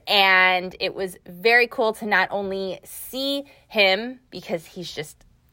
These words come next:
an amazing and iconic guitar player in his own right, but it was very, very awesome to see him play music on the same stage, standing in the same spot that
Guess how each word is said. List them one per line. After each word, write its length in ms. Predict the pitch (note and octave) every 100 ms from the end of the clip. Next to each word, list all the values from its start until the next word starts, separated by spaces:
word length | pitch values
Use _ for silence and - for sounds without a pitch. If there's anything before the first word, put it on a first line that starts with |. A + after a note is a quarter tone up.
| _ _ -
an 120 | F#3
amazing 720 | F3 F3+ G3+ G#3+ G#3+ G3 F3+
and 80 | F3
iconic 540 | F3 E3+ G3+ F3+ F3
guitar 300 | F3+ - E3+ E3+
player 260 | F3 D#3+
in 140 | D#3 D#3
his 200 | D#3+ -
own 240 | C4+ F#4+ B3+
right, 320 | D#3 D#3+ - - - - - -
but 100 | B3
it 80 |
was 200 | A3+ A#3+
very, 580 | G#3 F#3+ F#3+ A#3 B3+ C4
very 640 | G#3+ G3 F#3+ A3 A3+ G#3 -
awesome 580 | F#3 F3 - E3+ F3 E3+ -
to 540 | - G#3+ F#3 F#3 F3+ -
see 680 | - - - - A#3+ A#3+ A#3+
him 360 | A3 G3 G3 G3
play 300 | - G#3+ G3
music 640 | G#3 B3 D4 G#3 E3 G3 -
on 520 | F3+ E3+ E3+ E3 E3 - - - _ _ -
the 100 | F#3
same 420 | - A3+ A#3 C4+
stage, 640 | B3+ G3+ F3+ E3+ E3+ G#3+
standing 520 | A#3+ - F#3+ F#3 F#3+ G3
in 140 | G3+
the 80 | G3
same 400 | - A3 G#3 A#3
spot 800 | - - D#3+ D#3 D3 - - - _ -
that 460 | - D#3 D#3 D#3